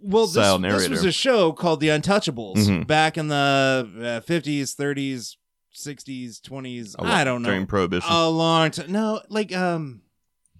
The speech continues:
Speaker 1: Elliot, er, Elliot Stack. Uh, Robert Stack.
Speaker 2: Mm-hmm.
Speaker 1: Um, you would know him from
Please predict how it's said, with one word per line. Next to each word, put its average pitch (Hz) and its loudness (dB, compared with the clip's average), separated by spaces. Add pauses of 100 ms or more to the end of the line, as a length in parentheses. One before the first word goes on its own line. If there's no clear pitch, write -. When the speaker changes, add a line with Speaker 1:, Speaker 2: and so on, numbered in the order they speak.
(420)
Speaker 1:
Elliot, 196 4
er, 143 -8
Elliot 113 -18
Stack. 104 -20 (840)
Uh, 123 -10
Robert 160 0
Stack. 76 -12 (220)
Speaker 2:
Mm-hmm. - -16
Speaker 1:
Um, 117 -14 (920)
you 165 -8
would 170 -6
know 151 -6
him 139 -10
from 127 -12